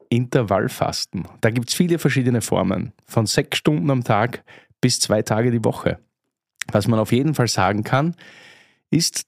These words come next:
dass das positiv auf die Gewichtsabnahme und die Reduktion von Körperfett auswirkt und auch auf den Stoffwechsel. Und noch ein paar Sachen. Und weißt du,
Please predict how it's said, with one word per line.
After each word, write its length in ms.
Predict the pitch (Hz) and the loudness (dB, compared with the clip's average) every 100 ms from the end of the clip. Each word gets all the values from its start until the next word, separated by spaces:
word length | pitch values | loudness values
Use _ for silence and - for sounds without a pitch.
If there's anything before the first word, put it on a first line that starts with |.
| _ | _
dass 180 | 117 - | 0 2
das 180 | 117 - | -2 2
positiv 680 | 147 165 180 147 156 156 - | 0 2 0 0 0 -2 -2
auf 160 | 117 | -2
die 120 | - 120 | 0 0
Gewichtsabnahme 1000 | 120 160 - - 98 - - 90 101 - - | 2 0 -2 -4 -4 -4 0 2 2 0 0
und 180 | 202 202 | 0 2
die 80 | |
Reduktion 540 | 139 120 117 - 120 131 | 2 2 0 2 2 2
von 140 | 143 | 0
Körperfett 640 | 123 151 - - 110 - - | 2 -2 0 0 0 0 0
auswirkt 640 | 87 90 98 110 - - - - | 0 0 0 0 -2 -12 -20 -6
und 300 | - 175 202 | 0 0 0
auch 240 | 110 127 - | 0 0 -2
auf 160 | 95 - | -4 0
den 140 | 120 | 0
Stoffwechsel. 640 | - 120 - 85 - - 101 - _ | 2 -2 0 -2 -2 -6 -6 -12 _
Und 180 | 135 143 | 0 2
noch 160 | 147 | 2
ein 100 | 143 104 | 0 0
paar 180 | 85 | 0
Sachen. 460 | - 78 - - - _ - - - _ | -2 -4 -6 -10 -12 _ -20 -20 -20 _
Und 220 | 95 95 | 0 2
weißt 320 | 101 104 113 - | 2 2 2 0
du, 160 | 156 | 0